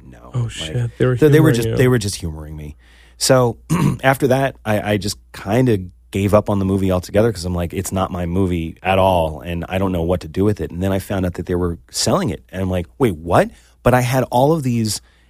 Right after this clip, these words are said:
Speaker 1: uh, distributors start calling me, and I had a bunch of people who I guess were, like, um,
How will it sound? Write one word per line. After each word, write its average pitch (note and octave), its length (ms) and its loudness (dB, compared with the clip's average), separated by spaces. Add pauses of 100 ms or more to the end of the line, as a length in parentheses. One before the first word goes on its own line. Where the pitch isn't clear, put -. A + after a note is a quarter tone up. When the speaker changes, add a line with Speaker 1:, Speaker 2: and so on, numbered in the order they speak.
(340)
Speaker 1:
uh, G#2 420 0
distributors G2+ 880 0
start G#2+ 260 0
calling F#2+ 340 -2
me, F#2+ 200 -2
and G2 120 -4
I G2+ 40 -2
had G2+ 240 -2
a G2+ 40 -2
bunch A2 280 -2
of F#2+ 100 -10
people A2 280 -4
who G2+ 140 -4
I F#2 60 0
guess A2 220 -4
were, F#2+ 180 0
like, F#2 400 -6
um, F2 520 -8